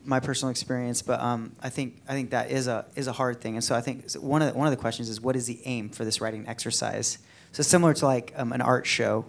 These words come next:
like, is the aim to get everything up on the wall,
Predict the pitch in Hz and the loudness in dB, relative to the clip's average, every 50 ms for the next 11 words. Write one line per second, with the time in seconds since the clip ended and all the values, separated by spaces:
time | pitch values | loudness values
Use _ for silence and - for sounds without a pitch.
0 | - - 139 131 127 - - 165 147 135 143 127 135 143 151 151 143 120 135 143 | -4 -2 0 0 0 0 -2 -2 0 2 2 2 4 4 4 4 4 4 2 2
1 | - 135 131 147 147 139 127 131 - 143 131 127 120 110 113 117 117 127 135 151 | 2 2 2 2 2 2 2 2 4 4 6 6 4 6 6 8 8 8 8 6
2 | 151 - | 6 2